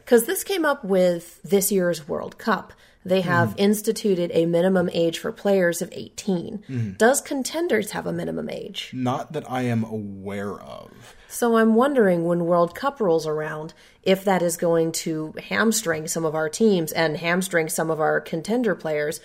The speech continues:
Speaker 1: who will not be eighteen by the time the World Cup is there. 'Cause we saw a
Speaker 2: Yeah.
Speaker 1: lot of players where we love them on the world
Speaker 2: Mm-hmm.
Speaker 1: stage, and they weren't able to go directly to League because they were underage,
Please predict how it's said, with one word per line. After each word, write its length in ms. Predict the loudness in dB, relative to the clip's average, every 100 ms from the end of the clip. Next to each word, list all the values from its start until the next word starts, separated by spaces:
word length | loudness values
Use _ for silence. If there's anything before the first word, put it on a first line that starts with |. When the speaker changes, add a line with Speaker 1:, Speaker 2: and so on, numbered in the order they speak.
| -20 -20 _ _
Speaker 1:
who 180 | 4 4
will 200 | 4 4
not 240 | 4 2
be 220 | -2 -4 -6
eighteen 720 | -8 -10 2 4 4 0 -4 -14 _ _
by 160 | 4 4
the 100 | 4
time 360 | -4 -4 -4
the 100 | -6
World 280 | -6 -6 -4
Cup 200 | -4 -4
is 120 | -4
there. 100 | -8
'Cause 160 | -2 -2
we 100 | 0
saw 280 | 0 4 6
a 40 |
Speaker 2:
Yeah. 60 | 6
Speaker 1:
lot 200 | 4 4
of 160 | 2 0
players 440 | 0 4 4 4
where 320 | 2 2 2 -2 -20 -4
we 180 | 4 6
love 360 | 8 6 4 4
them 160 | 4
on 120 | 2
the 60 | 0
world 340 | 0 0 2
Speaker 2:
Mm-hmm. 80 | -2
Speaker 1:
stage, 520 | 0 4 4 2 -4 -14 -2
and 160 | 4 6
they 80 | 6
weren't 300 | 4 2 2
able 240 | 0 0
to 100 | -4
go 180 | 0 0
directly 440 | 0 -4 -4 -8
to 120 | -6
League 360 | 2 2 2 0
because 320 | -2 -2 -2
they 100 | 0
were 160 | 0 -2
underage, 800 | -4 -6 0 4 4 2 -8